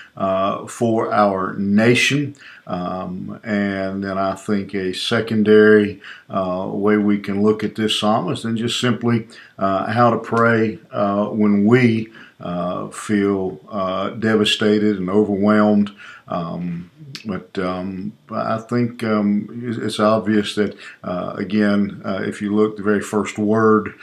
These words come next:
uh, of, uh, of this verse, uh, of the psalm is "we." Um, you have "we," "our," "our," "us." Um, and, um, you know, if you keep going, um, if you get down,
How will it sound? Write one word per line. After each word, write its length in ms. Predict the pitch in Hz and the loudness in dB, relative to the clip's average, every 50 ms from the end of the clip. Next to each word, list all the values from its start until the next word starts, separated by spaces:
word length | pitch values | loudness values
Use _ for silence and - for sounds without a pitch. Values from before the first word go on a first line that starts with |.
| - - - _ | -20 -20 -18 _
uh, 460 | - 98 95 95 95 98 98 101 - - | -8 -6 -4 -2 -2 0 0 0 -2 -2
of, 420 | - 117 107 98 92 85 82 - | -2 -2 -2 -2 -2 -4 -6 -4
uh, 40 | 104 | -2
of 640 | 101 98 98 98 95 98 - - 107 107 98 87 87 | 0 0 0 -2 -2 -2 -4 -4 -4 -6 -6 -4 -4
this 180 | 101 92 92 | -4 -4 -4
verse, 640 | - 92 95 104 101 98 98 95 - - - - - - - | -6 -4 -2 -2 0 -2 -2 -4 -6 -6 -8 -8 -10 -10 -8
uh, 40 | |
of 440 | - 104 101 98 101 - - 104 92 | -4 -4 -4 -4 -4 -4 -6 -6 -6
the 80 | 98 95 | -4 -4
psalm 400 | - - 113 104 104 104 92 95 | -2 0 0 0 0 0 -2 -4
is 140 | 92 87 92 | -6 -8 -8
"we." 520 | 92 92 104 117 117 117 120 123 - - - - - - - _ | -4 -2 0 2 2 2 2 0 -2 -10 -20 -20 -20 -20 -20 _
Um, 680 | - 92 90 87 87 90 92 92 92 90 90 90 90 92 | -8 -6 -6 -4 -4 -6 -8 -8 -8 -8 -8 -8 -8 -10
you 140 | 92 90 90 | -10 -10 -8
have 240 | 87 92 92 90 - | -8 -8 -10 -8 -6
"we," 560 | 95 101 113 113 113 113 113 113 110 110 107 - | -2 -2 0 0 0 0 -2 -2 -4 -4 -6 -4
"our," 680 | - 107 110 110 113 110 107 107 110 110 107 107 107 - | 0 2 4 6 6 6 4 4 4 2 2 0 0 0
"our," 640 | 107 107 107 107 104 104 104 104 101 104 104 - - | 0 2 2 2 2 2 2 2 2 0 0 -2 -2
"us." 640 | 135 135 135 135 135 131 123 120 - - - - - - - - - - _ - | 0 2 2 4 4 2 2 0 -2 -6 -8 -10 -12 -16 -20 -20 -20 -20 _ -12
Um, 800 | - 107 101 92 92 95 95 92 92 92 92 92 92 90 90 90 95 95 - _ - - - - - | -6 -4 -2 -2 -2 -2 -2 -4 -4 -6 -6 -6 -8 -8 -10 -12 -14 -18 -20 _ -18 -18 -18 -18 -12
and, 920 | 117 107 98 92 92 95 95 95 92 92 92 92 90 92 92 92 98 - - - - | -8 -8 -6 -6 -6 -8 -8 -8 -6 -6 -6 -6 -6 -6 -8 -8 -10 -12 -16 -14 -10
um, 560 | 87 92 90 90 90 90 92 92 92 95 98 | -8 -8 -6 -6 -8 -8 -8 -10 -10 -10 -10
you 100 | 95 95 | -10 -10
know, 80 | 95 95 | -10 -12
if 140 | 95 - | -12 -14
you 60 | - - | -16 -18
keep 360 | - - - 101 101 - - | -14 -10 -8 -8 -8 -6 -4
going, 540 | 101 104 104 107 104 104 104 104 101 101 - - - - - - _ - | 0 2 4 4 4 4 4 2 0 -2 -8 -14 -20 -20 -20 -20 _ -12
um, 500 | - 92 87 87 90 90 92 90 90 87 | -10 -8 -6 -6 -6 -6 -8 -8 -10 -12
if 80 | - - | -14 -14
you 80 | 98 | -12
get 140 | 82 95 92 | -8 -8 -6
down, 640 | 92 101 98 101 101 101 101 98 98 95 90 92 95 | -6 -4 -2 -2 -2 -2 -2 -2 -4 -6 -8 -10 -14